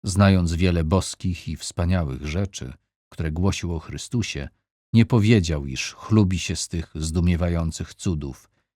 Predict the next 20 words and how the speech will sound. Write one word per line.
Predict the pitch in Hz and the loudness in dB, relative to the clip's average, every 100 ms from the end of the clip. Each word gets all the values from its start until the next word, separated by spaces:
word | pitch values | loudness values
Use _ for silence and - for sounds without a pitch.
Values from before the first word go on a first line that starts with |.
| _ 85 | _ -8
jakie | 78 82 | -4 -4
w | 73 | -2
nim | 76 76 | -2 -2
widzi, | 73 67 64 62 - _ _ _ _ 95 | -4 -6 -8 -10 -14 _ _ _ _ -2
że | 92 - | 0 2
On, | 104 101 92 | 6 6 6
będąc | 95 87 87 82 | 4 4 2 0
Bogiem | 80 87 92 85 76 | 0 2 2 2 0
równym | 80 92 82 82 85 | 0 0 0 -2 0
Ojcu, | 104 101 82 - 67 - _ _ - | 0 -2 -4 -10 -10 -12 _ _ -20
stworzył | - 113 101 101 | -4 0 2 0
świat, | - - 82 64 _ - _ _ _ - | -2 -4 -4 -4 _ -20 _ _ _ -10
a | 76 | -2
będąc | 92 90 92 90 - | 2 4 2 -2 -8
człowiekiem | - 98 87 104 - 82 | -4 0 2 2 2 -2
jak | 78 - | -2 0
my, | 98 92 65 _ _ _ _ _ _ - | 0 0 -2 _ _ _ _ _ _ -2
rozkazywał | 107 - 120 95 107 78 78 | -2 0 0 2 2 0 -2
temu | 85 76 | -4 -6
światu. | - - 62 - - | -8 -10 -12 -12 -20